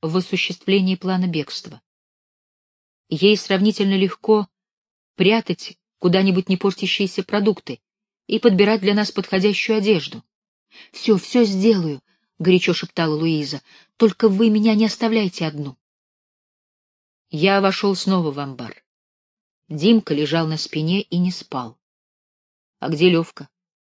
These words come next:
"Не знаю. Наверно, во дворе".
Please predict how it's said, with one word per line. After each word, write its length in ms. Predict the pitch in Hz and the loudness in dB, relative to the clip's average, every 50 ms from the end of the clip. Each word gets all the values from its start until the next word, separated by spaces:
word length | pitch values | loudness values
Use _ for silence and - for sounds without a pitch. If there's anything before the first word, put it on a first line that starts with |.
| _ _ _ _ _ _ _ _ _ | _ _ _ _ _ _ _ _ _
"Не 140 | - 127 127 | -12 -10 -10
знаю. 420 | 123 123 139 151 175 185 165 131 - _ _ _ _ _ _ _ _ _ _ _ _ _ _ _ | -8 -8 -4 -2 0 0 -2 -4 -8 _ _ _ _ _ _ _ _ _ _ _ _ _ _ _
Наверно, 460 | - 175 180 185 214 214 180 208 208 | -2 0 2 4 4 4 4 4 2
во 80 | 190 202 | 2 2
дворе". 440 | 185 190 202 196 180 156 123 110 | 2 2 0 2 2 0 -2 -4